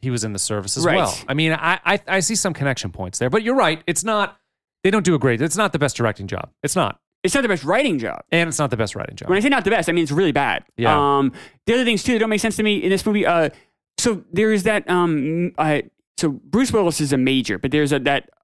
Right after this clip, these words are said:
Speaker 2: those other army guys that he kinda answers to.
Speaker 1: Yep.
Speaker 2: There's, and then he kill that one guy gets killed. It feels like three times that he keeps popping up. He gets, uh, Mila Jovovich kinda, like, punches through his stomach, which I thought killed
Speaker 1: Oh,
Speaker 2: him.
Speaker 1: no, no, no! Just punch him in the balls, I thought.
Speaker 2: Okay, fine.
Speaker 1: Yeah.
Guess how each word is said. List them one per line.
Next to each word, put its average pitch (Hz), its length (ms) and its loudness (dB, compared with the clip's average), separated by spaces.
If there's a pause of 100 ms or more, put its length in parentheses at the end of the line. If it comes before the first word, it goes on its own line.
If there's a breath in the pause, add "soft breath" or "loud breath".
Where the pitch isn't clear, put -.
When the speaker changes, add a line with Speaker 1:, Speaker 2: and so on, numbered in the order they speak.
(120)
Speaker 2:
those 143 180 0
other 190 280 2
army 147 280 2
guys 123 340 0
that 123 60 -2
he 127 60 0
kinda 127 200 0
answers 143 440 -2
to. 160 220 0
Speaker 1:
Yep. 151 80 -4
Speaker 2:
There's, 147 300 2 (460)
and 180 140 0
then 202 120 2
he 214 180 -2 (100)
kill 440 480 0
that 233 260 0
one 330 240 0
guy 196 240 2
gets 160 240 -2
killed. 262 480 0 (480)
It - 100 -6
feels 339 180 2
like - 180 0
three 240 200 0
times 262 340 0
that 190 100 2
he 185 80 0
keeps 247 240 -2
popping 233 400 -2
up. - 140 0
He 180 60 2
gets, 170 220 -2 (480 soft breath)
uh, 170 100 2
Mila 202 280 2
Jovovich 185 420 0
kinda, 180 200 2
like, 143 160 0 (120)
punches 196 380 0
through 180 180 0
his 147 100 2
stomach, 180 420 0
which 151 240 0
I 147 120 0
thought 165 300 -2
killed 160 180 2
Speaker 1:
Oh, 269 160 6
Speaker 2:
him. 269 60 4
Speaker 1:
no, 262 100 4
no, 196 220 2
no! - 100 -8
Just - 160 -2
punch 175 220 -2
him 135 60 -4
in 120 40 -4
the 101 60 -6
balls, 101 260 0
I 95 60 -8
thought. 98 300 -12
Speaker 2:
Okay, 262 340 2
fine. 143 320 2
Speaker 1:
Yeah. 107 200 -2